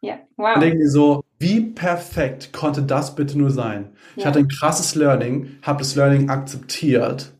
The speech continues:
Speaker 1: Ja.
Speaker 2: Und hab mir irgendwie auch immer, ich glaube daran, manifestiert, dass ich jetzt eine Chance krieg, weil ich's akzeptiert habe,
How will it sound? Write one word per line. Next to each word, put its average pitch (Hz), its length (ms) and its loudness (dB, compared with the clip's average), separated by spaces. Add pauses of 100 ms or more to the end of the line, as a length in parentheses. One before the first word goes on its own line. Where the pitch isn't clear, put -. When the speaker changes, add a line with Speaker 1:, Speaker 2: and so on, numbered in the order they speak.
(640)
Speaker 1:
Ja. 202 160 -6
Speaker 2:
Und 135 260 -2
hab - 80 -8
mir 151 160 4
irgendwie 165 540 0
auch - 80 -4
immer, 123 500 -4
ich 139 140 -8
glaube 139 280 4
daran, 120 520 -2
manifestiert, 139 880 0
dass 127 120 -4
ich - 100 -12
jetzt 139 180 -4
eine 151 80 -4
Chance 135 420 -2
krieg, 131 300 -6
weil 127 160 4
ich's 135 100 -2
akzeptiert 147 540 -2
habe, 117 500 0